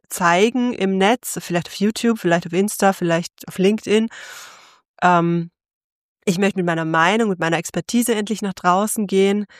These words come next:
Ich möchte mich bei mehr Vorsingen bewerben. Ich möchte mit dem, ähm, Intendanten oder dem Generalmusik-, äh, nicht Generalmusikdirektor, wie heißt der?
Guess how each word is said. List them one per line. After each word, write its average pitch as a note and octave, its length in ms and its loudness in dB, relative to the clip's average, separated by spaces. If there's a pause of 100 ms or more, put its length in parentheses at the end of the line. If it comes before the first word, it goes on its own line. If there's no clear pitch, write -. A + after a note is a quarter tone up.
(560)
Ich F#3 240 -2
möchte F3 580 -2 (180)
mich F3+ 440 0
bei F3 100 0
mehr F3+ 160 0
Vorsingen G3+ 480 0
bewerben. E3+ 680 2
Ich - 180 -10
möchte F#3 540 -4
mit F3+ 180 -2 (120)
dem, F3 480 -2 (640)
ähm, F3+ 540 0 (300)
Intendanten F#3+ 760 2
oder F3 480 2
dem F3 420 0 (480)
Generalmusik-, F#3 800 0
äh, E3 200 -2
nicht E3+ 200 -8
Generalmusikdirektor, E3 840 -4
wie F3+ 100 -2
heißt F3+ 220 -6
der? F3+ 220 0